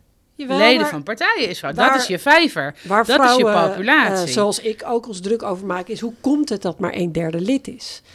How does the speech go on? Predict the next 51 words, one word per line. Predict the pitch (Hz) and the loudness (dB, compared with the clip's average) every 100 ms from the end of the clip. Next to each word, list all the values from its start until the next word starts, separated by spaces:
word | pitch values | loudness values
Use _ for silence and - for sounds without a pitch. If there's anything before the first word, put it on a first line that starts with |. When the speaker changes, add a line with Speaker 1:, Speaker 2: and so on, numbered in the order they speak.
| - | -6
Speaker 2:
Ik | 381 | 0
denk | 285 | 2
dat | 196 | 0
Speaker 1:
Dus | 156 | 0
Speaker 2:
vrouwen | 143 131 147 | -2 0 -2
dat | 143 | -4
gewoon | - 151 | -6 -6
over | 139 123 | -6 -8
het | 131 | -8
algemeen | 156 131 139 | -8 -6 -2
minder | 147 139 143 | -2 -2 -6
interesseert. | 151 160 - 359 170 - | -10 -12 -12 -14 -14 -6
En | 247 | -2
dat | 254 | 2
mag | 277 392 | 0 0
toch? | - 285 - - - | -6 -8 -8 -18 -12
Ik | - 285 | -6 -2
zie | - 214 | 2 4
ook | 262 | 4
niet | 247 | 2
zoveel | - 156 156 | 0 -2 -2
mannen | 170 247 175 | 0 2 0
op | 151 | -2
de | 160 | -2
negen | 143 147 175 | -2 -2 -4
maandenbeurs | 214 370 277 277 214 - _ _ | -6 -2 -2 -2 -6 -8 _ _
of | 202 | -10
op | 202 | -8
de | 175 | -4
huishoudbeurs. | 208 359 311 302 233 240 180 | 0 0 0 -4 -4 -6 -4
Speaker 1:
Ja, | 185 | -2
maar | 202 | 0
dat | 240 | -2
is | 247 | -2
heel | 226 220 | -2 0
duidelijk | 202 202 202 | 0 -2 -4
te | - | -10
verklaren. | - - 180 175 175 180 - _ _ _ _ _ - 175 | -14 -6 -4 -4 -6 -12 -18 _ _ _ _ _ -16 -6
Speaker 2:
Waarom? | 165 180 330 392 _ _ | -6 -4 -6 -10 _ _
Speaker 1:
Nou, | 233 165 | -4 -2
omdat | 170 165 | -2 -4
er | 190 | -6
ook | 180 | -6
heel | 185 190 | -4 -4
weinig | 180 190 170 | -2 -4 -4
ma-, | 202 | -2
Speaker 2:
Mannen | 190 | -2
Speaker 1:
mannen | 233 254 | 2 4
Speaker 2:
doen | 254 | 4
toch | |
ook | 190 | 4